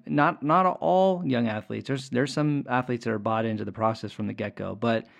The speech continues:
it's more of an introductory, uh, and you're doing a lot of, you know, you know, training skills and strategies and all that. Um, but that's the thing that makes me sing in this work is when someone is bought in.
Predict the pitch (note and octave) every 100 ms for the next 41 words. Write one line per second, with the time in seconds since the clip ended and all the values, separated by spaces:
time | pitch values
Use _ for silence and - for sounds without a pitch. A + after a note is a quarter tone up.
0 | - _ - C3 D#3+ E3+ D3 C3+ D3 B2+
1 | B2+ B2+ D3+ E3 F3+ _ _ - A#2 A#2
2 | A2+ A2+ - B2+ B2+ B2 C3+ B2+ A#2+ A#2+
3 | A2 A#2+ A2+ G#2 A2+ A#2 - - - -
4 | _ - B2+ A#2 - - C3 A#2+ A2+ -
5 | A#2 A2+ G#2+ G#2+ G#2+ A2 A2 - - -
6 | - - _ - B2 A#2 A2 A2+ - _
7 | C#3 E3 F3 - C#3 C3+ E3+ D#3 C#3 C#3+
8 | C#3 C#3 C3+ - C3 C#3+ C#3+ - B2+ B2+
9 | A#2 A2+ A#2+ A#2+ A#2 A2+ G#2 B2 A#2+ A2+
10 | G#2+ G2+ G#2 G#2 G#2 G2 F#2